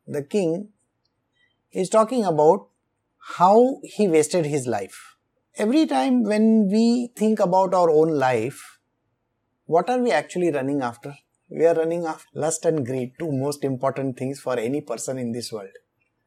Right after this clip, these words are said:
And lust is an important component which drives a man towards his destiny more and more. The idea that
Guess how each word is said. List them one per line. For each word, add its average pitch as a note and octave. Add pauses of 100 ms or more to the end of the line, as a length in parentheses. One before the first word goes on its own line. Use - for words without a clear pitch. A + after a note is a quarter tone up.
(540)
And F#3+
lust A#3+
is B3
an A3+
important A#3
component F3+ (160)
which F#3 (120)
drives F#3
a A3
man E3
towards E3+
his - (760)
destiny E3
more C#3+
and C#3+
more. A2+ (320)
The F#3+
idea F#3
that D#3